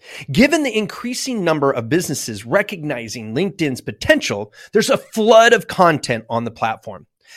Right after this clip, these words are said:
As more companies publish posts, articles, updates, standing out is, uh, becoming more challenging. And I agree, it's harder to stand out. But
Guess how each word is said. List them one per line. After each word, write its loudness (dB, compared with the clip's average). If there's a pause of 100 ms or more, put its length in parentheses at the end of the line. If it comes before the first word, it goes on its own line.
(160)
As 4
more 10
companies 0
publish -2
posts, 2
articles, 0
updates, 0 (260)
standing -2
out 0 (460)
is, 2 (420)
uh, 4 (160)
becoming -4
more -4
challenging. -4 (280)
And 0 (140)
I 4
agree, -2
it's 0
harder 0
to -6
stand -2
out. 2
But 4